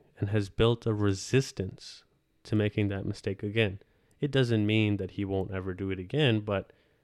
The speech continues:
he knows better now. The younger individual doesn't even understand the concept.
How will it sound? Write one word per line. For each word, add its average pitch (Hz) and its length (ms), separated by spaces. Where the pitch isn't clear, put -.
he 120 180
knows 110 320
better 95 340
now. 90 160
The 104 120
younger 131 380
individual 101 600
doesn't 113 440
even 110 380
understand 110 560
the 104 60
concept. - 640